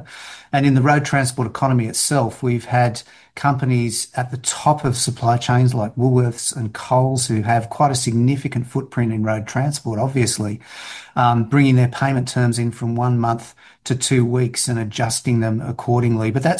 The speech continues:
still leaves a massive chunk of the road transport industry unattended, about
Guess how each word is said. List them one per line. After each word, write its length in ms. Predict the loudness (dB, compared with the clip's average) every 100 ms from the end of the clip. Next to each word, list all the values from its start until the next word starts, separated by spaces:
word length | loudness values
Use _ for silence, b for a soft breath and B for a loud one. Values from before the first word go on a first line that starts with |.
| 0
still 160 | 2 2
leaves 420 | 2 0 -2 -8 B B 0
a 220 | 2 4
massive 380 | 2 0 -2 -6
chunk 420 | -6 -2 -2 -2 -4
of 140 | -4
the 80 | -2
road 180 | 0 -2
transport 560 | -2 -2 -2 -4 -2
industry 400 | 0 -2 -2 -2
unattended, 580 | -2 -4 -4 0 2 2
about 220 | 2 2